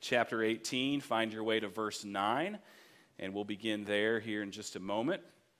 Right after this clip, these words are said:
First, a brief explainer on why I chose this passage for my sermon this morning. It's always a little bit difficult. It's a very prayerful po-, process in figuring out,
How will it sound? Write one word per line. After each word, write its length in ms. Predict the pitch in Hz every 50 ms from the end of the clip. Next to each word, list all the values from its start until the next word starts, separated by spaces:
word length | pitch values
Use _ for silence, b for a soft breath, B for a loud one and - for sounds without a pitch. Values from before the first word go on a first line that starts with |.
| _ _ _ _ _ _ - - - -
First, 280 | - 170 190 180 - -
a 40 |
brief 260 | 123 135 147 151 143 135
explainer 640 | - - - - 143 143 151 160 151 131 123 127
on 160 | 120 117 117 120
why 220 | 123 123 123 120
I 40 | 113
chose 380 | - - - 135 139 143 135
this 160 | - 123 107 -
passage 480 | - 120 110 104 104 - - 101 -
for 100 | - 110
my 140 | 104 98 98
sermon 340 | 95 - - 110 104 104 101
this 220 | 101 - - -
morning. 280 | 110 104 107 110 113 110 B B B B B B B B B
It's 100 | B -
always 600 | 139 135 139 135 131 127 123 117 110 - - - - -
a 60 | 156
little 240 | 160 156 196 247 240
bit 180 | 175 151 127 123
difficult. 640 | 135 139 - 151 135 - - 135 135 147 139 113 -
It's 100 | 113 120
a 20 |
very 180 | 120 131 131 120
prayerful 460 | 123 - 143 147 160 156 - 131 110
po-, 160 | - - 120
process 680 | - - - 135 127 120 113 - - 117 117 120 -
in 80 | 120 110
figuring 460 | - - 131 120 123 120 117 117 113
out, 300 | 113 113 110 110 107 -